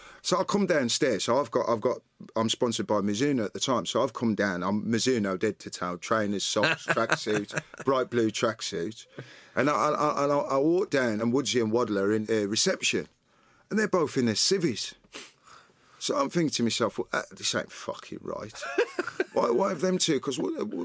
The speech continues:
Woodsy normally comes down in his tracksuit and Waddler. So I'm, I'm thinking, "Well, that ain't right." But I thought, maybe it's New Year's Eve and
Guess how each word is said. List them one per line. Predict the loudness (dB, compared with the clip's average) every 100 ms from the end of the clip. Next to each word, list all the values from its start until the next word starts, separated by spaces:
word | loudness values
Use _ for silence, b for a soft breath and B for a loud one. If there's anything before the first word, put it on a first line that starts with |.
| -4
Woodsy | -4 0
normally | 2 2 0
comes | -2 -6 -2
down | -2 -2
in | -4
his | -4 -8
tracksuit | -4 -4 -2 -4 -2
and | -4 0
Waddler. | 0 0 -4
So | -4 -6
I'm, | -6
I'm | -10
thinking, | -10 -12 -10
"Well, | -4
that | -2 -4 -8
ain't | -10
right." | -10 -8
But | -8
I | -8
thought, | -8 -8 -4
maybe | -4 -2
it's | -8 -8
New | -8 -6
Year's | -4 -4 -4
Eve | -4 -6 -6
and | -10